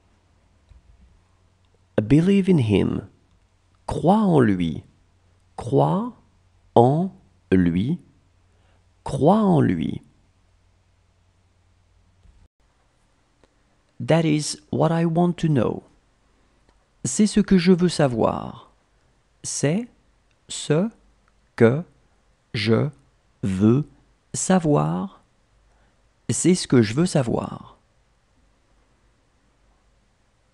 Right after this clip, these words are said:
That was the answer.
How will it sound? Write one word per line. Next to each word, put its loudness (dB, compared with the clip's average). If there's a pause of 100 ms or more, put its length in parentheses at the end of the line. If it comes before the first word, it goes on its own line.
(1700)
That 0
was 2
the 2
answer. -4